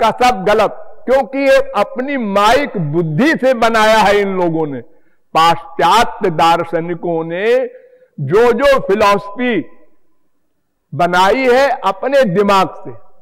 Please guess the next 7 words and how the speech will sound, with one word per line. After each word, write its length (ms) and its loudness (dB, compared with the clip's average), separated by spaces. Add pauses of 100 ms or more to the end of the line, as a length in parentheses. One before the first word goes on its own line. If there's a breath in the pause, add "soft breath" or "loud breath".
(840)
और 100 4
हमारी 420 0
इंडिया 560 -2
में 120 -4
ऐसा 400 -4
नहीं 180 -12
है। 260 -20